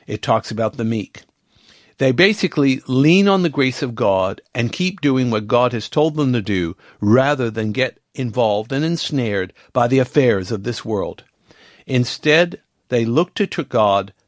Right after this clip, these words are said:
and trust God in everything, including for vindication, including for victory, including for provision, whereby his grace helps them to acquire that which eludes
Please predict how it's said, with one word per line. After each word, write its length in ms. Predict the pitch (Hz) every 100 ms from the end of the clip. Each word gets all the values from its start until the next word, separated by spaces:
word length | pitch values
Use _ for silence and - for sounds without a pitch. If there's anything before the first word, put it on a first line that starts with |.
| -
and 200 | 131 131
trust 320 | 185 185 -
God 320 | 135 123 127
in 280 | - 165 170 -
everything, 580 | 196 208 165 - 147 -
including 680 | 165 175 151 202 247 196 123
for 180 | - 131
vindication, 800 | 120 120 113 - 92 - - -
including 640 | 139 147 139 196 226 196 143
for 120 | 123
victory, 520 | 107 104 - 78 - -
including 640 | 147 131 - 196 220 170
for 140 | 139 113
provision, 600 | - 101 98 - - - _ _ _ - - -
whereby 400 | 135 165 160 151
his 160 | 151 127
grace 360 | 143 139 -
helps 340 | - 185 196 -
them 140 | 117
to 120 | 120
acquire 580 | 110 - 151 143 104 98 _ _ -
that 380 | 120 143 160
which 180 | 143 123
eludes 600 | 131 127 131 110 101 -